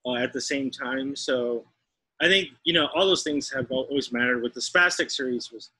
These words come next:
was a, definitely one of the breaking, uh, series that, you know, uh, that I started to really produce work. And, you know, now it's,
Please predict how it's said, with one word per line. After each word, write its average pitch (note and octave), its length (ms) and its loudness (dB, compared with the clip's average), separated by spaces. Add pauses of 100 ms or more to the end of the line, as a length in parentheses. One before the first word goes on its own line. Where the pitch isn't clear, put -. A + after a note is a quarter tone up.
(320)
was D3+ 120 2
a, D3+ 160 4
definitely F#3 400 4
one D#3+ 140 4
of D#3 80 2
the C3 100 4
breaking, C3 560 0
uh, A#2 100 -4
series C#3 440 -2
that, A2 240 -4 (440)
you C3 80 -2
know, A#2+ 380 0
uh, G#2+ 340 -6 (220)
that D3+ 120 4
I D3+ 60 6
started D3+ 320 4
to - 60 -10 (260)
really D#3+ 200 4
produce C#3 420 -2
work. B2 260 0 (580)
And, E3+ 100 4
you F#3+ 80 8
know, F3 180 6
now F#3+ 320 6
it's, - 320 -2